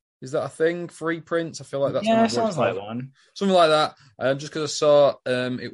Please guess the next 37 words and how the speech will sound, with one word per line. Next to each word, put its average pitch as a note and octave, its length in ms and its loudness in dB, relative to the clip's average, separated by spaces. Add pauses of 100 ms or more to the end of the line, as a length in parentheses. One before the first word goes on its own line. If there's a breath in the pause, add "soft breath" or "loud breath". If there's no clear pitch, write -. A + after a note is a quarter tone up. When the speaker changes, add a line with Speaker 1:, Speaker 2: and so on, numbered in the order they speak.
(100)
Speaker 1:
it B2 80 -8
advertised, A2 920 -2
it G#2 80 -12
was, G2+ 100 -14
like, G#2+ 160 -4
ten A2+ 340 -6
free A2 360 -6
prints. G#2 680 -6
So G#2 260 -6
I G#2+ 260 -2
printed A2 600 -6
some A2 680 -2
pictures D#3+ 640 -2 (460 soft breath)
of A2+ 380 -2
my A2 320 -6
niece E3+ 540 -4
and A#2 160 -8
stuck - 240 -8
them A2 160 -6
on G#2+ 280 -8
my G2 360 -6
fridge. - 800 -12
That G2 260 -4
is G2 240 -10
the G2+ 140 -10
one B2 340 0
and A2+ 140 -8
only G#2+ 220 -8
time G#2 300 -6
I G2+ 100 -6
have G2+ 140 -12
printed G2 420 -10
pictures C3+ 540 -4 (320)
in G#2+ 160 -10
probably G2 400 -6
the F#2 120 -10
last F#2 520 -8